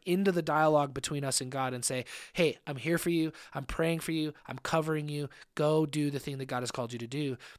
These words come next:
And we get to do that for the sa-, the same thing for other people, that we get to be a spiritual support to them. The beautiful thing about community is that there are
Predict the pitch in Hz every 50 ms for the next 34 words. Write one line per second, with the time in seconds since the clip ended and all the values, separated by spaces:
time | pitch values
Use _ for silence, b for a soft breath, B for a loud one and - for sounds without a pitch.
0 | B - - 160 147 147 160 160 170 160 - 151 143 143 143 143 139 - - -
1 | 147 135 123 - - 143 131 - - 143 - - 160 139 - - 165 147 143 131
2 | - 170 165 156 143 - - 123 - - 151 156 147 147 135 - - 165 160 -
3 | 131 123 127 135 147 143 143 - 147 139 135 113 - - - - 139 135 131 -
4 | 135 123 - 139 127 - 139 123 123 123 B B B B B B _ - - 185
5 | 190 165 120 85 98 117 131 147 165 - - 156 147 175 190 185 170 165 - 180
6 | 165 160 151 139 - 160 170 196 196 170 151 135 143 135 - 147 147 135 127 127